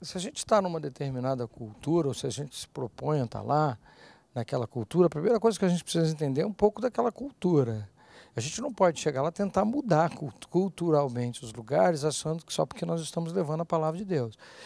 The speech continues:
Então a gente precisa ter esse cuidado. Agora, como o pastor bem falou, é, é, tudo tem uma questão de equilíbrio. E as, e o equilíbrio precisa ter, ser entendido de ambas as partes, tanto de nós, liderança, quanto deles, membros.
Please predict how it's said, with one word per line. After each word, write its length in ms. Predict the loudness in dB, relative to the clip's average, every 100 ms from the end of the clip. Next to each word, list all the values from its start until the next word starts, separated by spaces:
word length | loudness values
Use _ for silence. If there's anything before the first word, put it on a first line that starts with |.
| -18
Então 120 | 0 2
a 20 |
gente 140 | 2
precisa 200 | 2 4
ter 140 | 6 6
esse 180 | 6
cuidado. 480 | 2 2 2 0 -6 -6
Agora, 240 | -2 -2
como 180 | -2 -8
o 80 | -6
pastor 360 | -2 -2 -2 -4
bem 120 | -4
falou, 460 | -6 -4 0 0 -2 -14 _ _
é, 80 | -6
é, 440 | -6 -6 -8 -10 -14 _
tudo 360 | 4 4 4 0
tem 220 | -4 -2
uma 140 | -2 -4
questão 280 | -4 -2
de 80 | 0
equilíbrio. 720 | 0 -2 -4 -2 -2 -4 -12 -18 _ _ _ -20 -20 -2
E 100 | 2
as, 100 | 2 0 0
e 160 | 4
o 60 | 4
equilíbrio 420 | 4 2 0 2
precisa 280 | 2 0 2
ter, 240 | 4 4 2
ser 160 | 0
entendido 500 | 2 0 0 0 -2
de 140 | 0 2
ambas 240 | 4 2
as 120 | 0
partes, 420 | 2 4 4 0 -2
tanto 260 | -2 0
de 80 | -2 0
nós, 320 | 4 4 2
liderança, 640 | -2 -2 4 6 6 4 -2
quanto 240 | -2 0 2
deles, 460 | 6 6 4 -2
membros. 440 | -4 0 0 -2